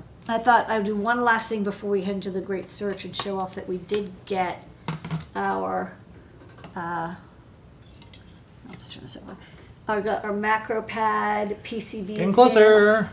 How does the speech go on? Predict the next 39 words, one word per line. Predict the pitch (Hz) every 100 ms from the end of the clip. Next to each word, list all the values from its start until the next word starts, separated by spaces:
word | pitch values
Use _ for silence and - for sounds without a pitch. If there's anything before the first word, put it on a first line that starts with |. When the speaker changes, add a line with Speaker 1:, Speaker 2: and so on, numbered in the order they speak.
| -
Speaker 1:
Getting | 220 208
closer, | 196 220 208 - 220
so | -
Speaker 2:
Space | 214
Speaker 1:
we're |
gonna | 208 180 190
Speaker 2:
theme. | 156
Speaker 1:
start | 160 208 202 - - - - - - - -
fabbing | - 240 240 233 233
this | 214 220
so | -
people | 190 208 208
have | 196
watched | 190 185 190
me | 190 185
build | 180 196 185
this. | 180 170
So | - 196
we're | 190
doing | 196 220
keyboard | 202 277 247 254 -
stuff, | 240 214
and | 208
this | 202
is | 208
our |
first | 185 214 208 -
keyboard. | - 240 196 214 185
We're | 190 185
starting | - 226 196
with | 196
a | 196
small | 277 285 233
one, | - - - - -
three-by-four, | 240 226 220 220 220 226 285 - - - - -
with | - 208 220 190
an | 208
oled | - 247 240 233 226 226
here | 208 - 254 240 277